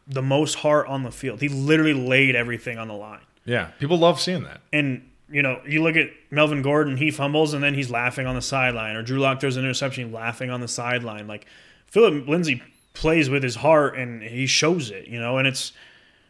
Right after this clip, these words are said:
Speaker 1: you know, it's just frustrating as a Broncos fan to see some shit
Speaker 2: Yeah.
Speaker 1: go down like that. And,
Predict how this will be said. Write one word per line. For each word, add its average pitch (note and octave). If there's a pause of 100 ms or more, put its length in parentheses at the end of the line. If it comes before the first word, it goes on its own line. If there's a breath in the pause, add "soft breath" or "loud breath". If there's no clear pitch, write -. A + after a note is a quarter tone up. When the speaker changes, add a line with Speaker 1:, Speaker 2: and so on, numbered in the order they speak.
(840 soft breath)
Speaker 1:
you D3+
know, C#3
it's D3+
just F3+
frustrating C3+
as B2+
a A#2+
Broncos A2+
fan A#2
to A2
see A#2+
some A#2
shit -
Speaker 2:
Yeah. F2
Speaker 1:
go G#2
down G#2+
like G#2
that. G#2+
And, G2+